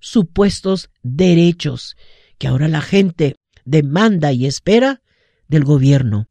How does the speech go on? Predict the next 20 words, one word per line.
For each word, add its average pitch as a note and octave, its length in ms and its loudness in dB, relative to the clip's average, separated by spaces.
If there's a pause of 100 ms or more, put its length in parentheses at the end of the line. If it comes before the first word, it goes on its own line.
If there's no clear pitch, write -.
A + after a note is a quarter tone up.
Los - 260 -10
exige, E3 680 -2 (460)
que F3 80 -2
el E3+ 60 0
gobierno F#3 440 0
me G3+ 140 -2
cuide, D#3 500 -2 (320)
que G3+ 80 0
el G3+ 80 4
gobierno F#3+ 500 0
me F3+ 140 0
dé. D#3 320 0 (580)
Así G3+ 320 -6
no A#3+ 200 -2
era C4 400 -4 (200)
el F3 180 -2
estilo D#3 380 -4
de D#3 120 0
vida C3+ 320 -6
aquí. C3 440 -8